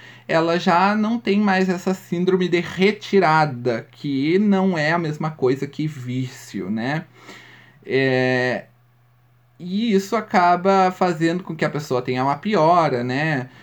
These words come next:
Se ela tá tratando uma doença, e daí,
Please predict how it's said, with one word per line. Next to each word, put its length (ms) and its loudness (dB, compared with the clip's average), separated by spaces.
Se 240 -2
ela 240 2
tá 240 2
tratando 800 -2
uma 580 -6
doença, 640 -4
e 100 -6
daí, 460 -2